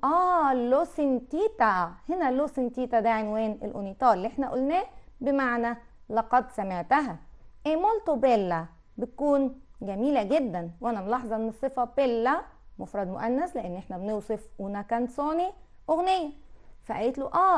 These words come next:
أنا سمعتها، دي جميلة جدًا". ما ولكن، "إي أون بو لينتا"، بتكون لينتا صفة بمعنى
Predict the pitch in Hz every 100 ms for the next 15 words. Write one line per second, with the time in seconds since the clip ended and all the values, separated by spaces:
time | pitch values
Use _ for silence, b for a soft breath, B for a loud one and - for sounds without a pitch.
0 | 226 311 302 254 226 220 349 370 226 190
1 | 208 233 247 370 262 233 285 196 180 165
2 | b b b - 214 226 262 311 339 359
3 | 370 427 - - - - - 277 277 302
4 | 311 311 - 440 453 370 277 220 - 196
5 | 190 - - - 226 269 - 294 285 285
6 | - - 320 453 415 285 311 311 254 262
7 | 254 254 254